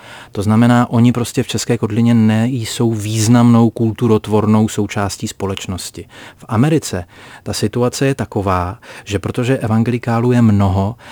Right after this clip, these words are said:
a mají velký vliv na kulturu a na společenské dění a taky na politickou situaci, tak spoustu lidí štvou, spoustě lidem jdou na nervy, protože lidé jsou vystaveni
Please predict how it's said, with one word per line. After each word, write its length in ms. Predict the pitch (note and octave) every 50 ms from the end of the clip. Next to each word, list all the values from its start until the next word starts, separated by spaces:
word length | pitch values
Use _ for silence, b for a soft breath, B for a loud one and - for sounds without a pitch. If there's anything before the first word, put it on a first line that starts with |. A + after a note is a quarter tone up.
| B B B
a 100 | - A2
mají 280 | G2 G#2+ A2 A#2 A2+ G#2
velký 480 | F#2+ G#2 G#2+ A2 A2+ - - C3+ B2+
vliv 520 | A2 G2+ G2+ G#2 G#2 A2 - - - - - - G#2
na 160 | G2 G2+ F#2+
kulturu 540 | - - A2+ A2 G#2 - A#2 A2 A#2 A#2 A#2
a 40 |
na 160 | G#2+ G#2+ G#2 G2
společenské 680 | - - - G#2+ A2 - - A#2+ A2+ - - A#2+ A2+ G#2
dění 300 | G2+ G#2+ A2 A2+ A#2+ G#2+
a 60 | G#2
taky 220 | - G#2+ - A#2
na 100 | G2+ F#2+
politickou 720 | F2+ - C3 C#3+ D3+ - - G#2+ - - - G2+ F#2+ F2 F2 B B B B
situaci, 680 | - - - G2+ - G#2+ G2 F#2+ F2 - - - F2 F2 B B B B
tak 160 | - G2+ -
spoustu 540 | - - - - A#2 B2 - - - - C#3
lidí 540 | C3 B2+ A#2 A2 A#2 B2 A#2+ B2 B2 B2 - _
štvou, 600 | - - - - - G#2+ G#2+ G#2+ A2 G#2+ G#2+ A2 G#2+ _ _ _ - -
spoustě 560 | - - - - A#2+ C3 - - - - C3+
lidem 440 | A#2+ A#2 G#2 A2+ A2 A2 A2+ A2 A2 - -
jdou 200 | - A#2 A2+ A#2+
na 120 | A#2 G#2+
nervy, 440 | G#2+ G#2 G2+ G2+ F#2 G2 G2+ G#2 A#2+ B B B B B
protože 380 | - - A2 - B2 A2+ A2+ B2
lidé 280 | A2 A2 G#2+ A2+ A2+ A2+
jsou 160 | - - A#2+
vystaveni 800 | G#2+ G#2 G2+ - - - C3+ B2+ B2 A#2+ G#2+ G2+ F#2 F2 G2+